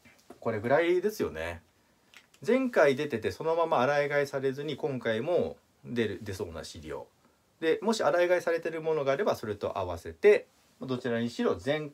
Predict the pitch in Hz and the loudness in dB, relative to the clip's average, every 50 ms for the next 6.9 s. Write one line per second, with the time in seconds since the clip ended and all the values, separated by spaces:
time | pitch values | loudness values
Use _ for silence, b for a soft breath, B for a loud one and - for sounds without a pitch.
0 | _ - - 143 139 139 139 139 139 139 160 220 285 226 - - 120 101 95 92 | _ 0 2 4 6 6 4 2 0 -2 -2 -2 -2 -4 -4 -8 -10 -8 -8 -10
1 | 85 82 78 73 71 - - - 143 117 95 98 90 - 80 73 - 76 76 117 | -10 -10 -12 -14 -14 -14 -10 -6 -6 -6 -6 -6 -10 -10 -12 -14 -12 -12 -10 -6
2 | 151 190 175 95 85 - - b b b b b b b b _ - 82 76 69 | -4 -2 -2 -2 -2 -4 -8 b b b b b b b b _ -16 -14 -12 -12
3 | 67 69 - - 87 80 107 - - 95 90 - 80 78 71 67 65 - _ - | -12 -12 -10 -10 -8 -4 -6 -6 -6 -8 -14 -14 -16 -16 -16 -18 -20 -20 _ -18
4 | 73 67 69 69 - - 104 104 90 80 - _ b b b b b b b b | -18 -18 -18 -18 -10 -4 -2 -2 -2 -2 -6 _ b b b b b b b b
5 | b - 165 175 175 - 196 190 151 - - - 233 220 208 202 185 175 180 190 | b -6 -6 -4 2 4 6 6 6 4 2 -4 -6 -2 0 0 0 0 0 -4
6 | 214 208 - - - 117 107 101 92 92 98 95 - - 80 76 - | -4 -4 -4 -2 -2 -2 -2 -2 -4 -8 -12 -12 -12 -14 -14 -14 -14